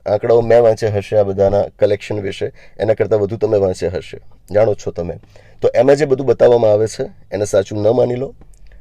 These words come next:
એ પણ વિચારો કે જે લોકો આ ક્ષેત્રમાં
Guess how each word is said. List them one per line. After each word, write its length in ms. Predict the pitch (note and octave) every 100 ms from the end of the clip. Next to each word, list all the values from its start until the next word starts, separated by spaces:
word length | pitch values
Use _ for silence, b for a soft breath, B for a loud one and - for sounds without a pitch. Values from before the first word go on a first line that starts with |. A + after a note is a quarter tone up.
| - - - - - - - - - - -
એ 80 | D#3
પણ 160 | F3
વિચારો 420 | C3 - F#2+ E2+ - - - -
કે 280 | A2+ A#2 A#2
જે 220 | G2+ B2+
લોકો 220 | C#3 C#3+
આ 40 | C#3
ક્ષેત્રમાં 680 | - A#2 B2 B2+ C3 C3